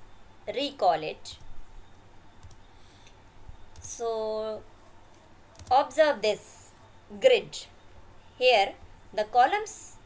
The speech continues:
in this grid are lettered from A, B, C, D and so on. Similarly, for rows it is numbered from one, two, three, four up to six.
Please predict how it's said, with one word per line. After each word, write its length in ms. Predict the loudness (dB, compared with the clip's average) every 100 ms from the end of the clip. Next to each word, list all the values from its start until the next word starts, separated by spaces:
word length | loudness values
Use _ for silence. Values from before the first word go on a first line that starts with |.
| -20 -12
in 160 | -10 -2
this 220 | -2 -2
grid 280 | 2 4 4 -2 -20 -18 -6
are 280 | 0 0
lettered 440 | 2 0 2 -2 -4 -12 -20 -12
from 260 | -8 -8 -10
A, 160 | -14
B, 180 | -14 -14
C, 280 | -16 -16 -14
D 200 | -16 -16 -20 -20 -20 -20 -20 _ -16
and 160 | -14 -12
so 200 | -10 -8
on. 260 | -8 -10
Similarly, 560 | -14 -10 0 2 2 -2
for 240 | 2 4 6
rows 360 | 4 4 -2 -8
it 140 | -10 -6
is 220 | -6 -4
numbered 520 | -6 0 2 2 0
from 240 | -10 -8
one, 380 | -8 -10 -10 -18 -20 -20 -18
two, 240 | -16 -16 -16
three, 200 | -16 -16
four 220 | -12 -10 -10
up 80 | -12 -8
to 120 | -8 -8 -20 -20 -20 -20 -12 -2
six. 380 | -2 -2 -6